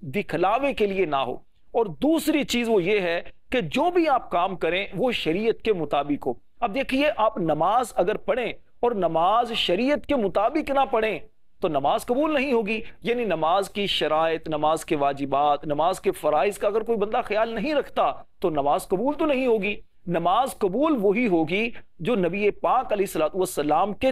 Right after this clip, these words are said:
طریقے کے مطابق پڑھی جائے گی۔ پیارے آقا صلی اللہ علیہ وسلم نے اپنے صحابہ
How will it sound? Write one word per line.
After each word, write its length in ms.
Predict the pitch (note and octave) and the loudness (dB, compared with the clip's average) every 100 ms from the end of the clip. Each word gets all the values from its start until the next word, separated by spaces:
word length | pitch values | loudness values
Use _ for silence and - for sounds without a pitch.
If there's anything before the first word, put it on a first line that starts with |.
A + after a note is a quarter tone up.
| - - | 0 -2
طریقے 420 | G3+ C#4+ - D#4 | 0 0 0 -2
کے 120 | C#4+ | 0
مطابق 800 | A#3+ F#3+ F3+ F#3 A#3 - - - | 0 2 2 0 -6 -10 -14 -4
پڑھی 200 | G#3+ F3 | -2 0
جائے 240 | C#3+ D3 | 0 0
گی۔ 100 | C3 - - - | -4 -10 -16 -6
پیارے 240 | F#3+ F3 | -2 0
آقا 240 | D#3+ - G3+ | 0 0 0
صلی 280 | F#3+ F3+ | -2 -2
اللہ 180 | D#3+ D3 | -2 2
علیہ 420 | F3 F3 D#3+ D#3 | 0 2 0 0
وسلم 380 | D3+ F3 A3+ C4 | -2 -4 -2 -2
نے 160 | G#3 F#3 - - | -2 -4 -8 -8
اپنے 320 | - - B3 A3+ | -8 -4 -2 0
صحابہ 440 | - - B3+ | -2 -2 -2